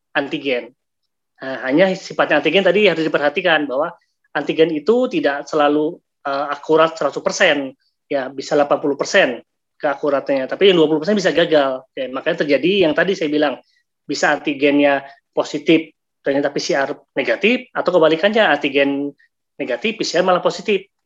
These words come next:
Seperti saya, saya kan, eh, antigen negatif nih, tapi gejala saya khas, dicek P C R ternyata positif. Ya, gitu. Jadi, intinya tergantung kebutuhan.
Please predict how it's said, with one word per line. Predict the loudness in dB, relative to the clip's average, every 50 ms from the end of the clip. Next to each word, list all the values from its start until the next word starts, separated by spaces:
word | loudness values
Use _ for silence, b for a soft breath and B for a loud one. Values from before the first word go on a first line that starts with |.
| _ _
Seperti | -6 -6 -2 -2 0 2
saya, | 4 4 6 6 4 2 0 -2 -10 _ _ _ _
saya | _ 0 2 2 4
kan, | 4 2 2 0 -2 -8 -14 _ _ _ _ _ _ _ _ _ _
eh, | 0 0 2 2 2
antigen | 0 0 -2 -2 -2 -2 -2
negatif | 0 0 0 0 0 -2 -4 -4
nih, | -4 -6 -6 -8 _ -12
tapi | -8 -6 -6 -4 -2
gejala | -2 2 4 6 6 6
saya | 4 4 2 2 4
khas, | 4 4 2 2 -2 -8 -8 -8
dicek | -6 -4 -4 -4 -4
P | -4
C | 0 0 2 2
R | 2
ternyata | 2 0 0
positif. | -2 -2 -6 -6 -12 -14 _ -18 -20 _ _ _ _ _
Ya, | -8 -8 -8 -8 -10 -8 _ -6
gitu. | -2 0 -2 -2 -2 -6 _ _ _
Jadi, | -6 0 2 2 2 2 0 B B B B B B B B
intinya | 2 2 4 4 4 4
tergantung | 4 4 4 6 4 4 4
kebutuhan. | 2 2 2 2 2 2 0 -2 -4